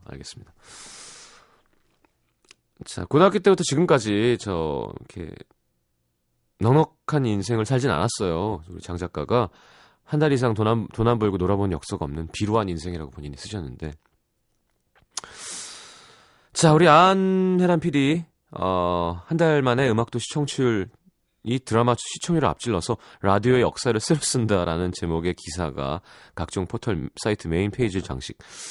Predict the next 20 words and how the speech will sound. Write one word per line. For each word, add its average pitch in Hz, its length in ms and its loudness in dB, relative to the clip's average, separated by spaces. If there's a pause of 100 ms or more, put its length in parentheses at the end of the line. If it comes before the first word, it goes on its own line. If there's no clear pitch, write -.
(600)
이거는요, 185 420 4
제가 147 180 -4
볼 143 200 -6
때, 120 320 -4
어, 62 260 -14 (120)
모든 185 500 -2
티비 202 200 -8
방송국이 127 420 -8
폭발해도 127 680 -8 (160)
쉽지 - 300 -16
않습니다. - 440 -14 (380)
예. 69 120 -20 (560)
<laughs> - 580 -18 (1000)
그래도 151 200 -2
그중에서 151 360 0
우리 156 140 0
걸 214 200 4
들을 123 280 -6
리 117 80 -4
만무해. 80 480 -8